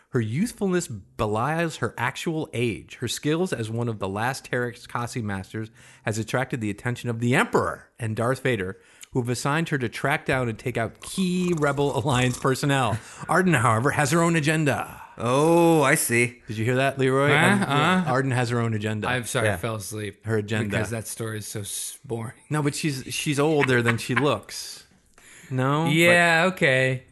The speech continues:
Speaker 2: So she has her own agenda. We don't know if she's with the rebels or with the Dark Empire. Like, what's
Speaker 3: I,
Speaker 2: going on?
Speaker 3: I, I just,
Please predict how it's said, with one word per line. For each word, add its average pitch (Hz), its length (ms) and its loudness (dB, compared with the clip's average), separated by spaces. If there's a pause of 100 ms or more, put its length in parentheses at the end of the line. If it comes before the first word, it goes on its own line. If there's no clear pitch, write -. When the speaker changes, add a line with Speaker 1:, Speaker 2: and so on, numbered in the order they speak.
Speaker 2:
So 113 340 0
she 139 160 -2
has 143 120 2
her 135 120 2
own 139 140 4
agenda. 123 640 2
We 113 100 2
don't 117 180 0
know 117 240 2
if 113 120 -2
she's 104 180 -8
with 113 180 -2
the 104 80 -8
rebels 120 580 0
or 98 100 -6
with 95 220 -8
the 73 520 -12
Dark 101 320 -8
Empire. 104 640 -4
Like, 92 300 -12 (240)
what's - 260 -8
Speaker 3:
I, - 40 -4
Speaker 2:
going 101 180 -4
on? 87 220 -8 (360)
Speaker 3:
I, 170 60 -4
I - 40 0
just, 180 200 -6